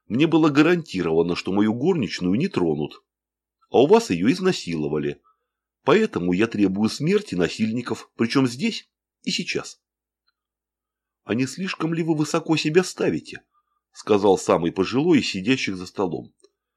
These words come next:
«То, что случилось с вашей горничной, досадная случайность. Сейчас за такое даже по закону не лишают жизни».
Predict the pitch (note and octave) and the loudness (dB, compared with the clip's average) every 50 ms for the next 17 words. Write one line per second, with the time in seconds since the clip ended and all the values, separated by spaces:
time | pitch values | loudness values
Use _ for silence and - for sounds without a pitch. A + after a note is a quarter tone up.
0 | _ _ _ _ _ _ _ - - _ - C3+ C3 - B2 B2 - - C3+ C3 | _ _ _ _ _ _ _ -20 -10 _ 0 0 2 2 0 -2 0 -2 -2 0
1 | - C3+ B2+ C3 B2 - - B2+ C3+ - - D3 C#3+ D#3 G#3 G#3+ D#3+ G#2 E2 - | 2 2 2 2 0 2 0 0 0 0 -2 -4 -2 0 0 0 0 -2 -6 -8
2 | - - B1+ B1+ - - - _ - F2+ F#2 A2+ - - G#3 G#3 E3 A#2+ F2+ - | -10 -12 -12 -14 -16 -20 -20 _ -4 -2 0 2 4 4 4 4 4 2 2 2
3 | - F2+ - - E2+ E2 D#2+ D#2 D2+ - - - - _ _ _ _ _ _ _ | -2 -6 -2 2 2 2 2 2 -4 -8 -12 -18 -20 _ _ _ _ _ _ _
4 | _ - - - C3 B2+ - - G#3 G#3+ D#3+ - F2 G2+ F#2+ A2 G2+ - - G#2 | _ -10 -8 -6 -6 -4 4 4 6 6 4 2 0 2 2 2 0 2 4 4
5 | G#2 G#2+ C3 D#3 D#3 F3 - F#3+ F#3 G#3+ G3+ - - G2 F2 F2 F2 F#2 G#2+ G#2+ | 4 6 4 4 2 2 0 2 2 2 0 2 0 0 2 2 0 0 0 0
6 | G#2+ C3 B2+ - G3+ F3+ C#3+ G2 - G2 F#2+ E2+ D2 E2+ D#2 C#2+ - _ | -2 -2 0 2 4 4 4 2 -2 -4 -4 -4 -4 -6 -8 -8 -10 _